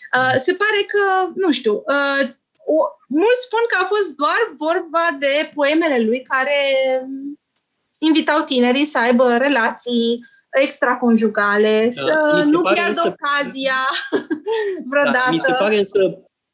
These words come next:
Speaker 2: mi se pare însă prea puțin pentru a explica
Speaker 1: Da.
Speaker 2: o măsură atât de drastică,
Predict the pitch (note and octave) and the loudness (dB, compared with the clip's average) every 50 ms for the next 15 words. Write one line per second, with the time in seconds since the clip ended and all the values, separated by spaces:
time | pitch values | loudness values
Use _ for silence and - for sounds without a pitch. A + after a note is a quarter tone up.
0 | _ _ _ _ - D#3+ D#3+ D3+ - D#3+ D3 - F3+ F#3 F3+ E3+ E3+ F3 D#3 D#3 | _ _ _ _ -2 0 0 2 2 0 2 2 2 2 2 2 2 0 0 2
1 | E3+ E3+ E3 D#3+ D#3+ D#3 C#3 B2 - - D3 C3 A#2 A2 G#2 - C#3 B2+ A#2 A2+ | 2 2 2 2 2 2 0 0 0 0 2 2 2 2 0 0 -2 -2 0 2
2 | C3 B2+ B2+ A#2+ - - - A#2 G#2 A2 - C#3 C#3 C#3+ C#3+ C3+ C3 C3 C3 B2+ | 2 2 2 0 -4 -6 -4 -4 -2 0 0 2 2 2 2 2 2 2 0 -2
3 | B2 - - - D3 C#3+ C#3 C3 B2+ D3+ C3 B2+ A#2+ A2+ G#2 A#2+ C3+ D#3 E3 D#3+ | -4 -12 -4 0 2 2 2 2 2 2 2 2 0 0 0 0 0 0 -2 0
4 | - D#3+ D#3 - E3 D#3 D#3 D3+ | 0 0 2 4 2 2 2 0